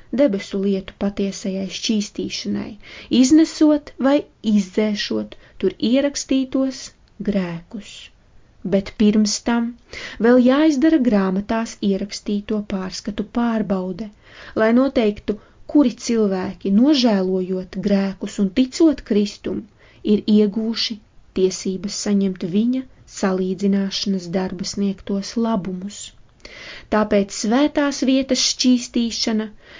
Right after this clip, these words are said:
sevī ietver arī izmeklēšanas tiesas darbu. Šim pasākumam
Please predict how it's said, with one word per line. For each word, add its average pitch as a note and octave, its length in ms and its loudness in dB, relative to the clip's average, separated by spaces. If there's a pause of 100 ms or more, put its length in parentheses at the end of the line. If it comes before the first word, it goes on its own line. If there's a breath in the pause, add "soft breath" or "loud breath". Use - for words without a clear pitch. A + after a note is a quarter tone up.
sevī D4+ 400 4 (120)
ietver G3+ 540 -2 (280)
arī G#3+ 220 2 (100)
izmeklēšanas G3 1000 -2
tiesas F#3+ 460 -8
darbu. G3+ 500 -4 (420)
Šim A#3 420 2
pasākumam A#3 920 -2